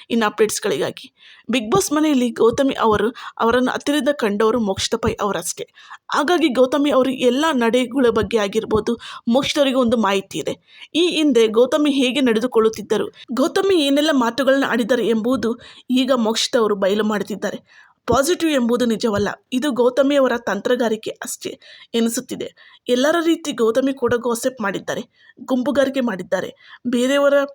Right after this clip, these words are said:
ಕೆಡುಕುಗಳನ್ನು ಗುರುತಿಸಿದ್ದಾರೆ, ಪಕ್ಷಪಾತ ಆಗುವ ಹಾಗೆ ನಡೆದುಕೊಂಡಿದ್ದಾರೆ. ಇದಲ್ಲದೆ ನಗುಮುಖದಿಂದ ಮಾ-, ಮಾ-, ಮಾತನಾಡಿ ಅದನ್ನೆಲ್ಲ ಪಾಸಿಟಿವ್ ಎಂದುಕೊಂಡು ಓಡಾಡುತ್ತಿದ್ದಾರೆ. ಗೌತಮಿ ಹೇಗೆ ಹೇಳುತ್ತಾಳೋ ಹಾಗೆ ಮಂಜಣ್ಣವರು ಕೇಳುತ್ತಾರೆ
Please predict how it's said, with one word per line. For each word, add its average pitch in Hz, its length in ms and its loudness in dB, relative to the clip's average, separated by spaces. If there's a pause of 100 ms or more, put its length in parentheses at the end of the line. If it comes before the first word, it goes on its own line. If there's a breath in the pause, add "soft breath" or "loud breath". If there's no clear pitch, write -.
(240 loud breath)
ಕೆಡುಕುಗಳನ್ನು 247 640 0
ಗುರುತಿಸಿದ್ದಾರೆ, - 1000 -8 (120)
ಪಕ್ಷಪಾತ 262 560 0 (140)
ಆಗುವ 233 280 0
ಹಾಗೆ 233 240 -2
ನಡೆದುಕೊಂಡಿದ್ದಾರೆ. 180 1160 -8
ಇದಲ್ಲದೆ 254 540 0 (300 loud breath)
ನಗುಮುಖದಿಂದ 269 720 0
ಮಾ-, 202 340 -4
ಮಾ-, 190 200 -2
ಮಾತನಾಡಿ 220 720 -2 (260 loud breath)
ಅದನ್ನೆಲ್ಲ 262 440 2
ಪಾಸಿಟಿವ್ 254 500 -2
ಎಂದುಕೊಂಡು 226 720 -2 (240 loud breath)
ಓಡಾಡುತ್ತಿದ್ದಾರೆ. 214 720 -2 (180 loud breath)
ಗೌತಮಿ 277 400 2
ಹೇಗೆ 277 320 2
ಹೇಳುತ್ತಾಳೋ 254 500 2
ಹಾಗೆ 240 320 0
ಮಂಜಣ್ಣವರು 226 540 2
ಕೇಳುತ್ತಾರೆ 226 500 -2